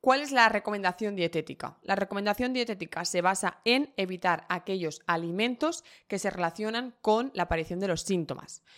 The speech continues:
que son café, té, refrescos, bebidas alcohólicas, alimentos ácidos como tomate, vinagre,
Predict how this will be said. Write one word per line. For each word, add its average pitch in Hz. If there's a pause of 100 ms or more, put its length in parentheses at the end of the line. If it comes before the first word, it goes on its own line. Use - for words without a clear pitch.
(200)
que 190
son 175
café, 233 (140)
té, 233
refrescos, 247
bebidas 175
alcohólicas, 247
alimentos 180
ácidos 202
como 156
tomate, 165
vinagre, 160